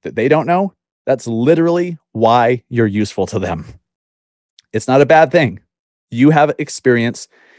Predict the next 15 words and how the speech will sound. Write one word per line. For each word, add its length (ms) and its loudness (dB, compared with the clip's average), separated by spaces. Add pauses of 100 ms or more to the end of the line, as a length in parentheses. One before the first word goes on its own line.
(160)
you 100 -4
have 180 0
knowledge 540 2
and 140 -6
wisdom 480 0 (260)
and 120 -2
expertise, 760 -2 (320)
and 380 -2
that 440 2 (240)
is 140 -4
what 140 0
they're 100 2
hiring 400 0
you 140 -10
for. 280 -10